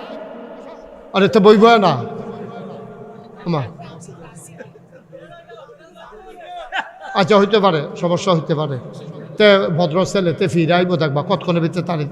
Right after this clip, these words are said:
আইয়া পড়বো দেখবা। আমিন কন? আহা, আওয়াজটা কই, জোরে কন। তাহলে আমি নিজেও নামাজি হইয়াম,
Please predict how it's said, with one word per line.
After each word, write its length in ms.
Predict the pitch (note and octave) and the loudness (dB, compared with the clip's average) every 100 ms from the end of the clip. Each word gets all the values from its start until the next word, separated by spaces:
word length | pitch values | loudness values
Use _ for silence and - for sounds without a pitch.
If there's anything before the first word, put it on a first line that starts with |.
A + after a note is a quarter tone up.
| F3+ | -2
আইয়া 200 | D3 C3+ | 0 0
পড়বো 260 | C#3 B2 | -2 -2
দেখবা। 340 | C3 - - B2 C#3+ - C3 - - - - - - - - - - - - - - - _ _ _ _ - | -2 -4 -4 -6 -8 -12 -16 -16 -18 -20 -20 -20 -20 -20 -20 -20 -20 -20 -20 -20 -20 -20 _ _ _ _ 0
আমিন 280 | A3+ B3+ | 4 4
কন? 340 | A#3 A#3+ F3+ C3 A#2+ - - - - - - - - - - | 6 6 6 2 -6 -8 -8 -4 -2 0 0 0 0 -4 -2
আহা, 520 | F#3+ A2+ D#3+ E3 F#3+ G#3 G#3+ | 0 2 4 6 6 6 4
আওয়াজটা 380 | G#3 A3 A3 A3+ | 4 4 4 4
কই, 140 | G#3 A3+ - G#3 | 4 4 2 2
জোরে 180 | F3 C4+ | 6 6
কন। 420 | C4 C#4 A#3+ E3+ C#3 - - - - - - - - - - - - - - | 6 6 6 4 2 0 2 4 6 8 8 8 6 4 0 -6 -12 -14 -10
তাহলে 160 | E3+ D#3 | -4 -2
আমি 280 | E3+ E3 F3 | 0 0 2
নিজেও 420 | E3 F3 F#3 G3+ | 0 0 0 0
নামাজি 460 | G3 G3 G3+ F#3+ | 0 2 0 2
হইয়াম, 340 | G#3+ G#3+ A#3 | 4 4 4